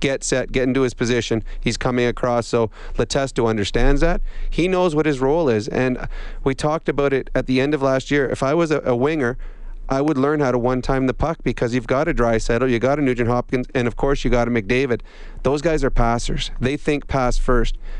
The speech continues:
If you can one-time the puck, you're gonna get scoring opportunities. Letestu has learned that. He's figured it out. And because of the fact he wants to one-time the puck, in overtime,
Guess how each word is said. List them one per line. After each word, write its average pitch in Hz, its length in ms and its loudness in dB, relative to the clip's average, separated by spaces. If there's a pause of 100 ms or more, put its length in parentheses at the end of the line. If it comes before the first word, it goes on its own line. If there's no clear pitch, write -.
(100)
If - 80 -6
you 135 100 0
can 147 180 0
one-time 135 400 2
the 117 60 0
puck, 123 240 -4
you're 127 80 0
gonna 120 140 2
get 117 160 4
scoring 120 300 2
opportunities. 120 500 0 (260)
Letestu 139 540 2
has 104 140 0
learned 120 320 2
that. 170 180 -2
He's 127 240 -2
figured 131 300 0
it 120 100 0
out. 131 220 0 (260)
And 123 160 0
because 175 460 -2
of 185 160 -2
the - 100 0
fact 143 400 -2
he 160 180 -2
wants 151 300 0
to 147 100 0
one-time 135 460 0
the 127 80 0
puck, 135 320 -4 (720)
in 160 180 0
overtime, 127 640 0